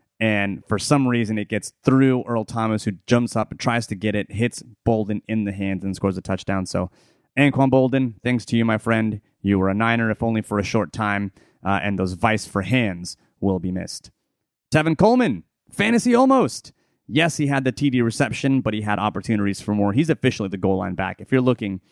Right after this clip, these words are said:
for a forty-niner not named George Kittle to pick up in fantasy, and you couldn't get your clutches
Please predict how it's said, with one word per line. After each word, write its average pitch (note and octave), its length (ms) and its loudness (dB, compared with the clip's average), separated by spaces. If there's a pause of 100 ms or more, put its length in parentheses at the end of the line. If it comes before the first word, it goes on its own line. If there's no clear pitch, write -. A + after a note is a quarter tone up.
(340)
for A2 400 4
a G2 100 -6
forty-niner G#2+ 640 -2
not A2 260 -2
named G2 240 -2
George F#2+ 240 -2
Kittle F2+ 300 -6 (280)
to A2+ 80 2
pick - 200 -2
up A2 120 -2
in G2+ 120 -8
fantasy, G2 560 -6 (280)
and G#2+ 300 0
you F#2+ 160 -6
couldn't F#3 240 4
get B2+ 160 -8
your A#2 60 -6
clutches F#2 560 -6